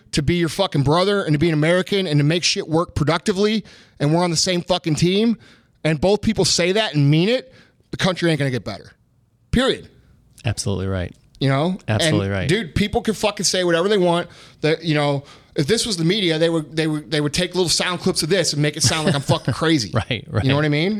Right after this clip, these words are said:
Speaker 1: It's just
Speaker 2: Right.
Speaker 1: fucking bullshit, man.
Speaker 2: Right. So
Speaker 1: And,
Speaker 2: obviously
Speaker 1: and,
Speaker 2: that
Speaker 1: and, dude,
Speaker 2: does
Speaker 1: it, it's so, like, getting to the point of what we wanna talk about here is that people, including me,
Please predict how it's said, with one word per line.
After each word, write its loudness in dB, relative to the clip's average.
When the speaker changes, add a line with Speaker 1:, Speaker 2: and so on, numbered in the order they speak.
Speaker 1:
It's -8
just -2
Speaker 2:
Right. 0
Speaker 1:
fucking -4
bullshit, -4
man. -2
Speaker 2:
Right. 0
So 4
Speaker 1:
And, 2
Speaker 2:
obviously 0
Speaker 1:
and, -
Speaker 2:
that 4
Speaker 1:
and, 0
dude, 4
Speaker 2:
does -4
Speaker 1:
it, -4
it's 0
so, 2
like, 0
getting 0
to 0
the 0
point 2
of 0
what 2
we 4
wanna 2
talk -2
about 0
here 2
is 0
that 0
people, 0
including 2
me, 0